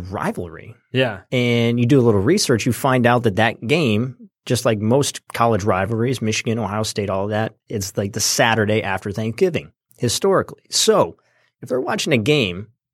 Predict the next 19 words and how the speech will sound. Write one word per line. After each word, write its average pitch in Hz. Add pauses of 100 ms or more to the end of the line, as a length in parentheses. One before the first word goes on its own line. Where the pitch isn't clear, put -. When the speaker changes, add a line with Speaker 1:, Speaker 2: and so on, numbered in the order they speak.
(180)
Speaker 1:
there's -
no 180
way, 143 (200)
and -
it's -
not 139
like 123
they 123
have, 123
he's 110
rolling 120
on 104
a 85
V-, 127
V 127
C 107
R, 131
you 107
know, 104